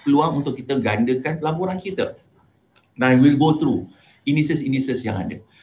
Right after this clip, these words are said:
Dan bersama kita sekali lagi, alhamdulillah, pagi ini saudara Syazwan bersama dengan saya untuk berkongsi. Dan Wan, mungkin kita terus kepada, ah, indeks petunjuk pasaran di,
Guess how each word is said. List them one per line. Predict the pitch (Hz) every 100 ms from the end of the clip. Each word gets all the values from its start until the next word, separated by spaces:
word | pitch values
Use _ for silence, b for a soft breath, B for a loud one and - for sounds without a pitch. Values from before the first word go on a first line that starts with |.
| b
Dan | 127
bersama | 131 190 208
kita | 196 214
sekali | - 175 170
lagi, | 175
alhamdulillah, | 175 170 160 160
pagi | 147 143 139
ini |
saudara | 185 143 139 143
Syazwan | - 160 165 190 143
bersama | 131 139 139
dengan | 139 127
saya | 113 101 139 226 b b b
untuk | 120 120 120
berkongsi. | 127 123 120 165
Dan | 190 147 175
Wan, | 170 165 151
mungkin | 160 190
kita | 170 180
terus | 208 208 - - - b b b
kepada, | 143 139 156 156 170 165 160
ah, | 131 135 135
indeks | 170 185 180 139
petunjuk | 160 156 165 170 156
pasaran | 143 139 143 147 143 131
di, | 139 139 135 131